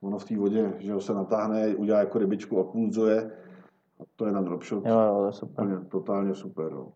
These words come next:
Speaker 2: Jo, já jsem si hrozně výborně zachytal tady vlastně na vormeťáky.
Speaker 1: Mhm.
Speaker 2: To jsou takovýhle nástroje, jaký červíci, s těma to maká taky skvěle.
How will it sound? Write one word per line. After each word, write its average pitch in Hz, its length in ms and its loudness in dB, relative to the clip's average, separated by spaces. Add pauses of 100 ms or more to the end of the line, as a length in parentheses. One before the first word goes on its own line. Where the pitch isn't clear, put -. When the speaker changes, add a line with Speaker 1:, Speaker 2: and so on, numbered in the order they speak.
(140)
Speaker 2:
Jo, 95 220 -4
já 113 100 4
jsem 131 180 -4
si 135 160 0
hrozně 127 300 2
výborně 127 420 0
zachytal 127 440 2
tady 123 200 2
vlastně 120 260 -2
na 120 100 2
vormeťáky. 117 800 2 (180)
Speaker 1:
Mhm. 131 400 -2 (680)
Speaker 2:
To - 100 -20
jsou - 160 -2
takovýhle 113 400 -2
nástroje, 107 400 -2
jaký 113 220 -2
červíci, 110 680 -6
s - 80 -20
těma 107 220 -6
to 110 100 -8
maká 110 300 0
taky 110 240 -2
skvěle. 113 480 -2